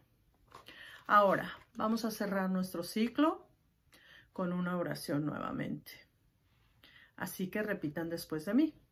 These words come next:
Querido Señor, durante todo el día de hoy, guía mis palabras,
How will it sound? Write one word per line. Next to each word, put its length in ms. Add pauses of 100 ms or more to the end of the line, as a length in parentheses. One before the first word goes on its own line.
(1300)
Querido 320
Señor, 440 (2500)
durante 540
todo 420
el 160
día 260
de 160
hoy, 320 (2250)
guía 320
mis 240
palabras, 1000